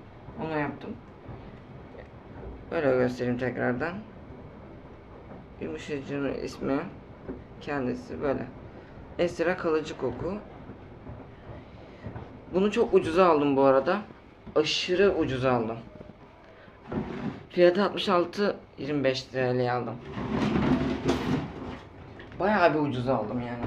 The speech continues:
Bin-, ben öteki Binko'yu şeye almıştım. Doksan,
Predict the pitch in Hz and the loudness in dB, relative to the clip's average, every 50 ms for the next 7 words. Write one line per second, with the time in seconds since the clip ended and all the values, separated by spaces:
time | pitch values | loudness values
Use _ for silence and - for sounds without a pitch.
0 | - - - - - - - - - - - - - - - - - - - - | -6 -6 -10 -14 -14 -14 -14 -14 -14 -14 -14 -12 -12 -12 -12 -12 -14 -16 -18 -8
1 | - - 104 - - - - - - - - - - - - - - - - - | -6 -4 -4 -4 -6 -10 -12 -12 -14 -16 -16 -16 -18 -18 -18 -16 -16 -16 -14 -14
2 | - - - - - - - - - - - - - - - - - - - - | -16 -16 -18 -18 -18 -18 -18 -16 -16 -16 -16 -16 -16 -16 -16 -16 -16 -16 -8 -4
3 | 151 160 170 170 - - - 170 175 185 175 - - - 139 - - 180 175 190 | -2 0 0 -2 -2 -4 -2 0 0 0 -2 -4 -4 -4 -4 -2 -2 -2 -2 -2
4 | 165 151 175 180 180 170 180 185 196 202 220 247 247 - - - - - - - | -2 0 0 -2 0 0 0 0 0 0 0 -2 -4 -10 -14 -18 -18 -18 -18 -18
5 | - - - - 175 175 175 180 185 180 156 139 123 127 - 120 120 120 - - | -18 -16 -8 0 4 6 6 8 8 8 6 6 4 2 0 -2 -2 -4 -6 -12
6 | - - - - - - - - - - - - - - - - - - - 147 | -14 -16 -16 -16 -16 -16 -16 -16 -16 -18 -18 -18 -18 -18 -18 -16 -4 2 4 4
7 | 143 - - - 170 160 165 | 4 4 2 2 4 4 4